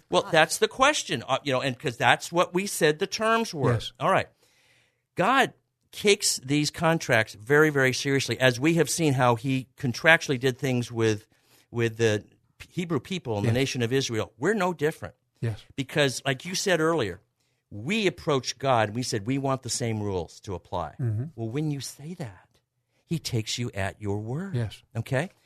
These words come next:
Speaker 1: And we've said we want to be judged and blessed the same, uh, in the same sort of orbit, the same sort of relationship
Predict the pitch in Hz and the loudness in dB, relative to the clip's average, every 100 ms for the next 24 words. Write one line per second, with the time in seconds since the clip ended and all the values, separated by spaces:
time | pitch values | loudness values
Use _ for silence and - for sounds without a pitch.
0 | _ - 143 139 220 - - 139 170 196 | _ -4 -2 0 -2 -2 0 0 0 -2
1 | 175 170 185 170 143 127 123 - _ _ | -2 -2 -4 -6 0 0 0 -8 _ _
2 | - 120 120 110 113 - - 120 - 139 | -8 -8 -4 -6 -6 -14 -10 -6 -2 0
3 | 139 147 151 _ _ _ _ _ 120 113 | 0 0 -4 _ _ _ _ _ -4 -4
4 | 110 127 113 - 147 147 147 - 131 117 | -4 -6 -6 -4 -2 -2 -2 -2 -2 -2
5 | - 127 120 92 - 117 - 135 143 - | -2 -2 -2 -6 -6 -6 -2 -2 -2 -2
6 | 131 120 110 107 135 139 117 - 104 | -2 0 -2 -2 -2 -2 -6 -6 -8